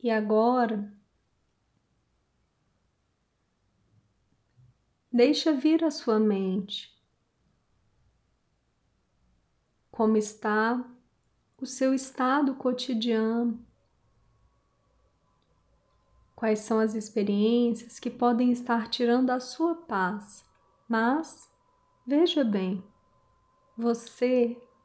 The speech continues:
apenas observa essas experiências. Esse é o treino da sua mente. Você vê e deixa passar,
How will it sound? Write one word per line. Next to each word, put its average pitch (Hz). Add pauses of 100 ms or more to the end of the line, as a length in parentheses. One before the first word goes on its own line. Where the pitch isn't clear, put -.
(120)
apenas 311
observa 226
essas 208
experiências. 208 (680)
Esse 254 (460)
é 214
o 220
treino 254
da 269
sua 339
mente. 202 (800)
Você 202
vê 208 (500)
e 269
deixa 320
passar, 294